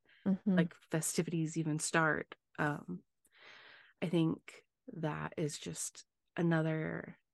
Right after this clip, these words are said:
Speaker 2: aspect of, like, the relief <laughs> I feel and, like, having to always be, like,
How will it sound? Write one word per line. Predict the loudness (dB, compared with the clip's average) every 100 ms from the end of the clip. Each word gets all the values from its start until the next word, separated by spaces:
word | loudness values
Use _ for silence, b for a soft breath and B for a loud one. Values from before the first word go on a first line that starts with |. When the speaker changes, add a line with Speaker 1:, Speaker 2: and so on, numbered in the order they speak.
| _ _ -2
Speaker 2:
aspect | -2 -2 -6 -8 -6
of, | -4
like, | -4 -6 -12 _
the | 0
relief | 2 4 4 4 -8 -12 4
<laughs> | 6
I | 6 4 -8 2
feel | 4 6
and, | 4 2
like, | -2 0
having | 2 4 2 -2 _ _ -6
to | 0 0 0 -6 -20 b b b b b b 0
always | 2 4 4 4 0
be, | -4 0 0
like, | -2